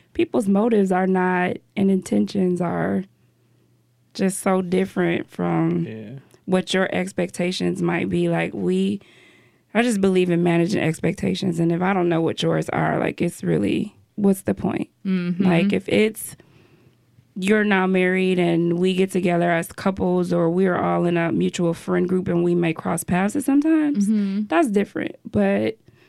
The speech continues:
Speaker 1: just like, "Hey, this is my best friend," like, from my experience, probably not.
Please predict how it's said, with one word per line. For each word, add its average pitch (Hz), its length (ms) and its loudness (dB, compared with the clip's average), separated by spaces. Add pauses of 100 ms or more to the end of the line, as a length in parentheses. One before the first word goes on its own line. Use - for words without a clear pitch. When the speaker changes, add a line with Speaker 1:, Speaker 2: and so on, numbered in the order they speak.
(340)
Speaker 1:
just 220 320 -2
like, 226 220 0
"Hey, 381 680 -2
this 359 300 -6
is 370 160 -6
my 349 300 2
best 311 540 -4
friend," 339 680 0
like, 277 380 -4 (460)
from 214 180 -2
my 202 140 0
experience, 196 680 -6
probably 220 480 -8
not. 170 280 -10